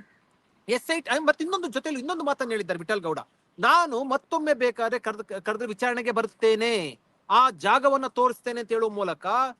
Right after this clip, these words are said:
ಸಾರ್ವಜನಿಕವಾಗಿ ಒಂದು ಸಂದೇಶವನ್ನ ಕೊಟ್ಟಿರುವಂತದ್ದು. ಈ ಹಿನ್ನೆಲೆಯಲ್ಲಿ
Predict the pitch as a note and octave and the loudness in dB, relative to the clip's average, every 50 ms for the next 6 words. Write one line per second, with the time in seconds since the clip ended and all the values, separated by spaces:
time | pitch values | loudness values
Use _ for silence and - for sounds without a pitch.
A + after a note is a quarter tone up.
0 | _ _ _ - - - - - C4+ D#4 E4 D#4 D4 C#4+ G#3+ B3+ A#3 B3 - - | _ _ _ -20 -20 -8 0 4 4 4 6 4 2 2 2 0 -6 -8 -6 -6
1 | A3+ G#3 G#3 G#3 G3+ G3 F#3+ A3+ A#3+ A#3 A3+ G#3+ F#3+ E3 - - - G#3+ G#3+ A3 | -4 -2 0 0 0 0 -2 -4 -6 -6 -6 -6 -8 -10 -12 -10 -8 -8 -6 -6
2 | G#3 - - A3 A#3 B3+ C4 C4 B3+ B3 A#3 A3+ A3 G#3+ - A3 G3+ - G#3+ G3+ | -8 -6 -4 -6 -2 0 0 0 0 -2 -4 -6 -6 -4 -4 -4 -4 -2 -4 -4
3 | G3+ G3+ G3 F3+ - G3 F#3 G#3 C4 - - - C4+ C#4+ B3+ A3+ G#3+ G#3 G3 F3+ | -2 -4 -6 -6 -8 -8 -8 -8 -8 -8 -6 -4 -4 -4 -4 -4 -4 -4 -4 -4
4 | E3 D#3 D#3 D#3+ A3 | -4 -6 -6 -8 -8